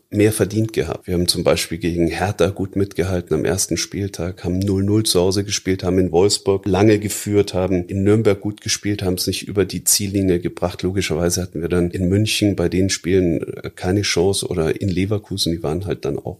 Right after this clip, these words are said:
gut genug, äh, zu gut, haben, haben zu Hause gegen, gegen Köln unglücklich durch ein Eigentor verloren. Also das sind alles so Themen gewesen, die ein bisschen doof waren, aber standen eigentlich schon mit dem Rücken zur Wand und mussten mit Siegen rauskommen. Ich weiß noch, im Trainingslager in La Manga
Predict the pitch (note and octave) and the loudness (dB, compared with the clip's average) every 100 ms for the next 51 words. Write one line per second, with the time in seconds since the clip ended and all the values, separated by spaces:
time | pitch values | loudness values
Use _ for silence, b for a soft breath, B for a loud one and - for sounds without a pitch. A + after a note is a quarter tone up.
0 | _ - - - A2 G#2 - F2+ - - | _ -16 -6 0 2 2 -2 -2 -2 -4
1 | G2 G#2+ B2 - E2+ F#2 F#2 E2 F2+ F#2 | -2 0 0 2 2 4 2 0 -2 -2
2 | - D#2+ F#2 F#2+ F#2 F2+ E2+ F2+ E2+ G2 | -2 0 0 0 -2 -2 0 0 0 -2
3 | F#2 - F2+ G2 G2+ F#2+ - G#2+ - G#2 | -4 -2 2 4 4 2 0 -2 -2 -4
4 | - G2 - F#2 E2+ E2+ E2+ D2+ D#2+ - | -2 -4 -4 -8 -4 0 0 0 -4 -4
5 | G2+ G#2 - F2+ - F2 F#2 F2+ F2+ F2 | -2 -2 0 -2 -2 0 2 2 2 0
6 | G2 F#2+ E2 F#2 F#2+ F#2+ F2+ - G2 G#2+ | 0 0 0 -2 0 0 -2 -2 0 0
7 | E2+ F2 G2 - F#2 - A2 F2 F#2 F#2 | -2 -2 -2 0 -2 -2 -2 0 0 0
8 | F2 G2 A2+ - F#2+ G#2+ - G2+ G2+ - | 2 0 0 0 2 2 0 2 2 0
9 | - - _ _ - - F#2+ G2 B1+ F#2+ | -8 -20 _ _ -4 0 0 0 0 -2
10 | - F#2+ F#2+ G2+ G#2+ - G#2 F#2 E2+ E2+ | -2 -2 -2 -2 -6 -4 -2 -2 0 -2
11 | A2 - - G#2 A2 - - G#2 G2 - | -4 -6 -6 0 2 2 0 -2 -2 -2
12 | G2+ G2 - - D3 A#2+ G2 G2+ - G2 | -2 -2 -2 0 0 2 4 2 2 0
13 | F#2 - E2+ G#2 F#2+ - F#2+ F#2 F#2+ G#2 | 0 0 -2 0 -2 -2 -4 -4 -2 -2
14 | G#2+ - G2 F#2 F#2 F2 F2+ G#2+ A2+ | -2 -2 0 0 0 2 2 2 -2